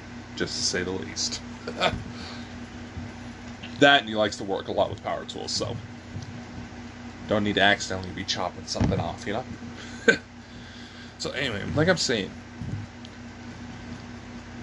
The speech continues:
times like these are not ones where we wanna be messing around. And especially with trying to mess around with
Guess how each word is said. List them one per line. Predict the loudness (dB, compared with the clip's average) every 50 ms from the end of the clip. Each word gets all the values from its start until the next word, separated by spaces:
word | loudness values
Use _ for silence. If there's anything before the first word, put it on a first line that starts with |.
| -12 -12 -12 -12 -12 -12 -12 -12 -12 -12 -12 -12 -12 -12 -12 -12 -12 -12 -10 -12 -12 -10 -10 -10 -10 -12 -12 -10 -12 -12 -10 -10 -10 -10 -10 -10 -4
times | 4 8 8 8 8 8 8
like | 6 6 6
these | 4 6 6 6 6 4
are | 4 6 6 6
not | 6 6 6 6 6 6 6 4
ones | 2 2 2 2 0 -2 0
where | 0 2 2 2
we | 2 2 2
wanna | 4 6 6 4 4 2
be | 0 -2
messing | 0 2 2 2 2 0 -2 -4
around. | -2 -2 -2 -2 -2 -4 -8 -10 -10 -10 -10 -12 -12 -12 -12 -12 -12 -12 -12 -12 -10 -10 -12 -12 -12 -10 -10 -10 -10 -10 -8 -8 -6 -4 -2 -2 -2 -4 -4 -6 -10 -10 -10 -10 -10 -10 -10 -10 -10 -10 -10 -10 -10 -10 -10 -10 -10 -10 -12 -12 -10 -12 -12 -12 -12 -12 -12 -12 -12 -12 -12 -12 -12 -10 -6 2 6
And | 8 8 8 8 6 2 -2 -2
especially | -2 0 4 6 6 6 6 4 2 2 0 0
with | 0 0 4 6 6 6 6 4 2 -4 -12 -12 -12 -14 -14 -14 -14 -14 -14 -14 -14 -14 -14 -14 -14 -10 -2
trying | 4 6 6 6
to | 6
mess | 4 2 2 2
around | 2 4 4 4 2 2 -2 -6 -4 0
with | 2 2 4 2 2 0 -4